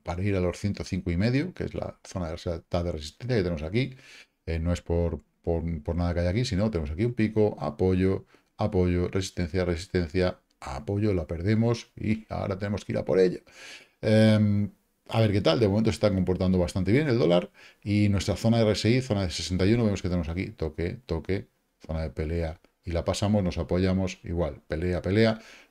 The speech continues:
resistencia, a ver si esta la pasa y en ese pico que la pase, bueno, pues se vendría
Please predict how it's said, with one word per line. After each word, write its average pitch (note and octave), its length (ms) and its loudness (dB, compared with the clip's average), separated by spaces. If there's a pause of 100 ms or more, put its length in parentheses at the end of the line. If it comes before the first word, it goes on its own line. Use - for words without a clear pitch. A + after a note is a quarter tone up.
resistencia, A2 840 0
a D#2 100 -2
ver F2 120 -4
si - 120 -8
esta F2+ 200 -2
la A2+ 220 0
pasa C3 380 2
y F#2+ 120 2
en G2+ 60 4
ese A2+ 200 2
pico C3+ 400 -2 (260)
que A#2+ 120 0
la C3 140 4
pase, C3 340 2 (320)
bueno, G2 260 -2
pues - 120 -14
se - 80 -4
vendría D#2 560 -2